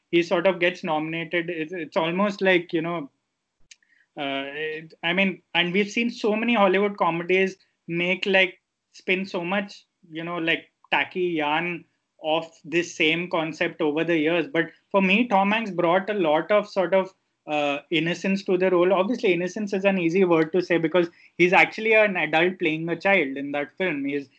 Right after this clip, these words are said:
he's like a child stuck in an adult's body. And the other role that comes to my mind when, obviously, the first thing you think is this,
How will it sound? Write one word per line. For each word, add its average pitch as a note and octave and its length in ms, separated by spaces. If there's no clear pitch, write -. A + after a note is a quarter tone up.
he's D#3 180
like D#3+ 200
a E3 80
child E3 280
stuck E3+ 280
in E3 80
an E3 120
adult's D#3 360
body. D3 500
And F#3 360
the E3+ 280
other F3+ 380
role G3 260
that G#3 200
comes G3 220
to G#3+ 100
my G#3 140
mind F#3 360
when, F#3 320
obviously, F3 400
the E3 140
first E3+ 260
thing F3 160
you F3 80
think F#3 320
is E3+ 140
this, F3 260